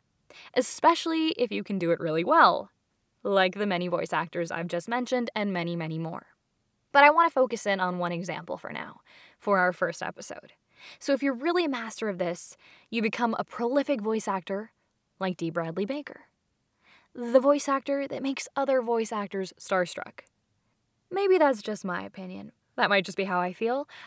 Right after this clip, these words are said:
I'm willing to go on record that it's not. But if you don't know who D Bradley Baker is yet,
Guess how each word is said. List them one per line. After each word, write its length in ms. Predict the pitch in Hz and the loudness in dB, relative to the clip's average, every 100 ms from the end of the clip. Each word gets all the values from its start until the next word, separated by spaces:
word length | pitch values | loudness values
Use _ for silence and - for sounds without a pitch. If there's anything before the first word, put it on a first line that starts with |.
| - - | -18 -8
I'm 720 | 285 320 330 330 320 320 302 | -6 -4 -4 -4 -4 -6 -6
willing 260 | 311 381 359 | -4 -4 -2
to 80 | 277 | 2
go 140 | 269 | 4
on 120 | 233 | 4
record 360 | 202 208 202 175 | 4 0 -2 -4
that 140 | 180 | -2
it's 200 | 165 - | -2 -4
not. 440 | 170 165 214 - - _ - - - | -6 -4 -4 -6 -16 _ -20 -20 -2
But 160 | 233 233 | 2 4
if 180 | 240 233 | 2 -2
you 800 | 233 233 320 359 208 302 392 254 | -10 -2 2 4 2 0 -4 -4
don't 320 | 214 208 214 | 0 2 0
know 420 | 202 185 180 190 - | 0 0 2 0 -2
who 120 | 233 | -6
D 200 | 190 190 | -6 -6
Bradley 320 | 175 180 226 | -6 -6 -6
Baker 340 | 226 196 185 175 | -6 -8 -8 -6
is 240 | 175 170 | -6 -4
yet, 240 | 175 226 | -2 -2